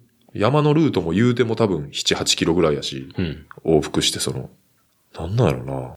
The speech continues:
Speaker 2: 面白いっすね。
Speaker 1: 面白い。
Speaker 2: うん。
Speaker 1: ちょっと心理が分からへんかったね。
Speaker 2: <laughs>
Speaker 1: 読まれへんかった。
Speaker 2: いやー、でもすごいな、その祭りから。
Speaker 1: うん。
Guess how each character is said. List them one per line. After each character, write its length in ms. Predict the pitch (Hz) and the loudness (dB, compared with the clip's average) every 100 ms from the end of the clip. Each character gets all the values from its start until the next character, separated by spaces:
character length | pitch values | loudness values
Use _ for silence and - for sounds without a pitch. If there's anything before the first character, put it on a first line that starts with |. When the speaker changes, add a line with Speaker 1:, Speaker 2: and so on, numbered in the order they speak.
| - | 0
Speaker 2:
面 200 | 95 90 | 2 2
白 180 | 90 | 0
い 40 | 71 | -2
っ 20 | |
す 160 | - - | -4 -6
ね。 120 | - - | -12 -8
Speaker 1:
面 180 | 82 80 | -6 -2
白 240 | 82 78 | 2 2
い。 120 | - - _ | 0 -6 _
Speaker 2:
う 60 | 87 | -6
ん。 340 | 71 71 - _ _ _ _ _ _ - | -6 -8 -14 _ _ _ _ _ _ -16
Speaker 1:
ち 80 | - | -8
ょ 20 | |
っ 0 | |
と 60 | 85 | 0
心 240 | - 101 | 2 2
理 60 | 80 | 2
が 100 | 73 | 2
分 100 | 85 | 4
か 100 | 92 | 2
ら 100 | 76 | 0
へ 40 | |
ん 40 | |
か 80 | 73 | -6
っ 20 | - | -8
た 80 | |
ね。 60 | - - - - - | -8 -10 -10 -4 -2
Speaker 2:
<laughs> 460 | - 196 - 190 - | 0 -2 -2 -6 -4
Speaker 1:
読 120 | 101 | 0
ま 120 | 104 | 2
れ 80 | 107 | 2
へ 60 | 82 | 2
ん 20 | |
か 100 | - | -2
っ 40 | |
た。 120 | - - | -4 -8
Speaker 2:
い 20 | - _ - - - - - - - | -12 _ -20 -20 -16 -14 -14 -16 -10
や 280 | 76 - 78 | -8 -6 -6
ー、 20 | |
で 100 | 82 | -6
も 120 | 82 | -6
す 180 | 82 - | -4 -4
ご 100 | 85 | 0
い 80 | 95 | 0
な、 160 | 80 73 | 0 -4
そ 140 | - | -2
の 100 | 80 | -2
祭 400 | 69 69 - - | -4 -4 -6 -6
り 60 | - | -6
か 100 | - | -6
ら。 420 | - - - - - | -6 -8 -12 -10 -4
Speaker 1:
う 60 | |
ん。 280 | 78 73 65 | -2 -2 -4